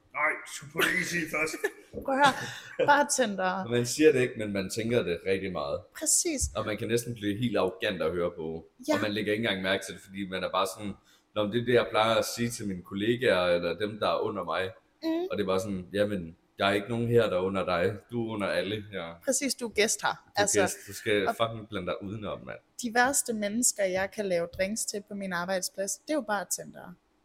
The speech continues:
Speaker 2: Altså,
Speaker 1: Ja.
Speaker 2: fordi de står og kigger på alt, jeg gør.
Speaker 1: "Ah, den der mojito, den smager ikke af så meget."
Speaker 2: Ja, præcis. Eller, "Hvorfor
Speaker 1: <laughs>
Speaker 2: knuser du isen i den her drink?" Eller, "Hvorfor gør du sådan og sådan?" Og, og hvis jeg kan se, det er en bartender,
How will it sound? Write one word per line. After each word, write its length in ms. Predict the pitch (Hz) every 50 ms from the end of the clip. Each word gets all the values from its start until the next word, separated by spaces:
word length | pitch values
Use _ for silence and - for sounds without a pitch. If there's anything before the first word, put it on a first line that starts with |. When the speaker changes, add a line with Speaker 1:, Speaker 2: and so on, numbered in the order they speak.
| _ _ -
Speaker 2:
Altså, 180 | - 196 - -
Speaker 1:
Ja. 60 | - -
Speaker 2:
fordi 200 | 233 247 240 226
de 160 | 220 226 220
står 340 | - - - 262 240 208 -
og 140 | - 196 202
kigger 280 | - - 254 - 262 262 - -
på 120 | 226 - - - _ _
alt, 240 | - 240 214 180 -
jeg 140 | 175 170 160 -
gør. 140 | - 165 160
Speaker 1:
"Ah, 440 | 165 190 190 - - - - - 113
den 100 | 104 104
der 80 | 107
mojito, 580 | 104 107 110 107 104 110 123 123 123 - - 117
den 160 | 104 107 107
smager 460 | - - - 120 113 113 117 123 120
ikke 300 | 117 117 117 113 - 117
af 120 | 104 104 107
så 160 | - - 117
meget." 420 | 113 104 104 107 113 123 131 135 135 - _ _ _ _
Speaker 2:
Ja, 60 | 233 226 220 - _
præcis. 340 | 226 - - 269 233 - -
Eller, 200 | 196 196 190 180 - -
"Hvorfor 300 | 202 226 226 - 269 247 -
Speaker 1:
<laughs> 60 | -
Speaker 2:
knuser 380 | - 294 285 254 - - 190 175
du 120 | 180 170 -
isen 400 | 226 240 214 190 - - 170 165
i 60 | 160
den 260 | - 170 170 180 196
her 220 | 208 202 190 170 160
drink?" 380 | - 165 170 165 170 185 190 -
Eller, 240 | 170 170 156 151 165
"Hvorfor 380 | 180 208 214 214 262 247 226
gør 140 | - 190 180
du 140 | 180 202 208
sådan 320 | - - 180 175 185 175
og 60 | 170 165
sådan?" 300 | - - 180 175 160 165 - - - - - _ _ _ _ _ _ _
Og, 80 | 247 - - _ _ _ _
og 260 | 214 226 233 220 214 220
hvis 180 | 220 226 - -
jeg 180 | 214 202 202
kan 120 | - 214 208
se, 160 | - - 349
det 140 | 359 285 247
er 40 | 196
en 80 | 190 190
bartender, 440 | - 233 233 233 - - 185 175